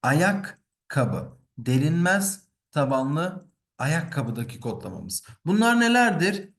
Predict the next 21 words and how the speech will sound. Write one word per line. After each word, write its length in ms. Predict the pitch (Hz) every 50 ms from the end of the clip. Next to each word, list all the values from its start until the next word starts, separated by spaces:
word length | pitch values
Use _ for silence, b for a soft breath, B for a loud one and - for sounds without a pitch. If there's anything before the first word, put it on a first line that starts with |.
| _ -
Bakın 200 | 202 202 202 185
arkadaşlar, 880 | 160 131 120 127 127 117 113 123 - - 190 208 208 - - - - _ _ _ _
karkas, 720 | - 180 196 214 254 262 254 254 233 208 220 214 - - - _ _ _ _ _ _
temel, 420 | 175 165 160 170 180 190 190 196
karkas 440 | - 202 202 202 202 190 160 - -
demez, 360 | 127 131 143 170 190 - - - - _ -
demek 440 | 131 143 160 202 214 214 - -
iskelet 580 | 175 170 - - - 202 180 156 123 - - -
demek. 420 | 98 104 131 180 214 208 - - b b b b -
Binanın 600 | 156 185 175 139 117 113 135 180 202 196 - - _
iskeleti 640 | 156 151 - - - 143 117 101 98 98 - -
yani. 460 | 107 98 95 98 110 151 208 240 - B B B B B _
Ve 380 | 131 165 208 247 240 - - -
temel 340 | - 196 202 214 226 254 262
işleri 640 | 247 - - - 214 196 202 220 240 233 - - _ _ _ -
ve 420 | 147 196 220 254 262 - - - _ _ _ -
yol 400 | 120 123 175 208 226 220 208 202
çalışmaları. 760 | - 143 131 123 - - 113 101 95 95 90 92 95 - - _ _ _ _ _ _ _ _ -
İskelelerde 1080 | 170 170 170 - - - 262 269 269 247 220 180 151 131 120 110 101 101 90 95 - _ _ _ _ _ _ -
yapılan 680 | 117 143 151 147 - 143 120 107 95 95 95 - - _
çalışmalar, 840 | - - 117 117 127 127 - 190 196 202 208 208 220 214 214 -